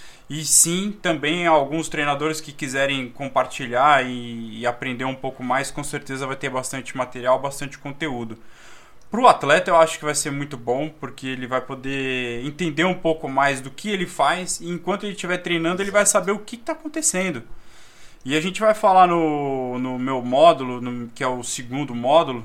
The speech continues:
já nesse mês de agosto, de janeiro aqui de dois mil e vinte e um, eu falo um pouco sobre o feedback. E aí que eu acho que esse curso encaixa perfeito, porque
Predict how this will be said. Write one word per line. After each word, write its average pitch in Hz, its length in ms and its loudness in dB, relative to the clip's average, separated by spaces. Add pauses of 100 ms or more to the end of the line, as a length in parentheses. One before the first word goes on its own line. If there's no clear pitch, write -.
já 123 360 0
nesse 127 320 -8
mês 120 440 -6
de - 80 -4
agosto, 131 460 -4
de 117 500 -8
janeiro 127 460 -2
aqui - 260 -18
de 123 140 -16
dois 127 220 -4
mil 123 180 -8
e 120 40 -10
vinte 123 240 -10
e 156 40 -2
um, 170 140 -2 (680)
eu 156 140 6
falo 165 300 8
um 180 60 2
pouco 175 280 0
sobre 175 240 -2
o - 20 -4
feedback. 151 600 0 (240)
E 131 160 -4
aí 147 200 2
que - 120 -6
eu 156 80 8
acho 156 240 6
que 160 360 -2
esse 156 220 0
curso 165 380 -4
encaixa 156 500 2
perfeito, 165 640 -4
porque 151 420 -4